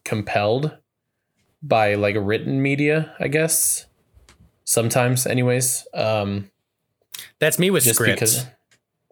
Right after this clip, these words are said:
Speaker 1: yeah. Like, if I get, like, really into it, then I, then yes, I'm gonna be able to, like, feel some of that emotions, but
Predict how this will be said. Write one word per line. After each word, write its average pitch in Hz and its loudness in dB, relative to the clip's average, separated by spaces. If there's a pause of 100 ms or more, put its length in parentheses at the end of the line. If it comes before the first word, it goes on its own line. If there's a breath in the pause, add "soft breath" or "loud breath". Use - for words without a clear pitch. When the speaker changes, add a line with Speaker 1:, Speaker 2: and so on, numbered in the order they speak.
Speaker 1:
yeah. 101 0 (1400)
Like, 123 0 (140)
if 131 2
I 190 4
get, 190 2
like, 127 0
really 120 2
into 113 0
it, - -2
then 110 -2
I, 104 0 (100)
then 107 -4
yes, 117 -2
I'm 110 -2
gonna 110 0
be 104 0
able 101 -2
to, - -4
like, 98 -4
feel 101 -4
some 101 0
of 101 -2
that 127 -4
emotions, - -6
but - -6